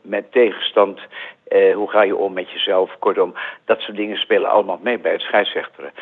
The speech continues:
En ik ben verder natuurlijk bezig met recenseren. Dus gisteravond zag ik in Groningen de voorstelling Holiday on Ice. Na tien jaar, eh, terug in Groningen, alle corona doorstaan.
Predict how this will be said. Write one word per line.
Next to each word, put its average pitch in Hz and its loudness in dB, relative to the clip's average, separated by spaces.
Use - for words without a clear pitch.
En - 4
ik 165 4
ben 123 6
verder 107 0
natuurlijk 98 -10
bezig 92 0
met 92 -14
recenseren. 92 -4
Dus 135 6
gisteravond 110 2
zag 90 -8
ik 90 -16
in 92 -6
Groningen 98 -2
de 78 -16
voorstelling 82 -6
Holiday 127 4
on 113 2
Ice. - -10
Na 92 -6
tien 113 -8
jaar, 98 0
eh, 85 0
terug 135 2
in 110 -4
Groningen, 101 0
alle 95 2
corona 95 0
doorstaan. 95 2